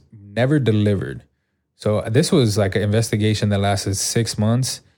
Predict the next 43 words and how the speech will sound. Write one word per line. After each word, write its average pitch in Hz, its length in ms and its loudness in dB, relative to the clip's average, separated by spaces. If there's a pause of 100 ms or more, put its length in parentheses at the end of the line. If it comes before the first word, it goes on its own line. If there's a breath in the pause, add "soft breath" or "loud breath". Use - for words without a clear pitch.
(180)
And 101 340 0
it 101 80 0
turns 120 260 2
out 107 300 4
that 98 300 -2
the 101 80 -2
actual 98 300 0
package 98 400 -2
was 95 160 -6
lost 98 440 0
in 104 100 -2
one 101 100 0
of 98 80 -2
the 92 60 -4
facilities. 82 720 -6 (580)
So 127 460 4 (380)
this 139 140 2
is 123 80 4
a 104 40 2
c-, - 140 -8 (160)
cool 127 160 0
tip. 98 220 -2
I'm 104 140 -2
gonna 110 60 0
get 110 160 -2
to 98 120 -2
a 95 60 -2
tip 90 260 -2
right 76 120 -4
here 92 120 -2
at 85 80 -6
the 65 80 -8
end, 95 200 -4 (240)
but 110 300 -4 (460)
ended 139 200 4
up 131 120 4
being 123 180 2
lost. 113 400 0 (880)
And 123 80 -8
then 110 100 2
from 107 180 0
there, 110 460 2 (300)
it, 107 680 -2